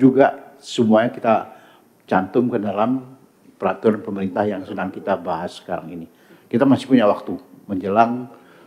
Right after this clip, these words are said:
eh, ya, menjelang September pada pertengahan setidak-tidaknya.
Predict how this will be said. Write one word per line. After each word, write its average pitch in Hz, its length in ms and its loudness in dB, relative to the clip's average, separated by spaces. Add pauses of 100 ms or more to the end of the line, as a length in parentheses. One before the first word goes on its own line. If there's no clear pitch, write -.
(140)
eh, 90 540 -8 (720)
ya, 87 320 -6
menjelang 95 480 -4
September 131 880 2
pada 95 240 0
pertengahan 95 720 -4
setidak-tidaknya. 87 800 -6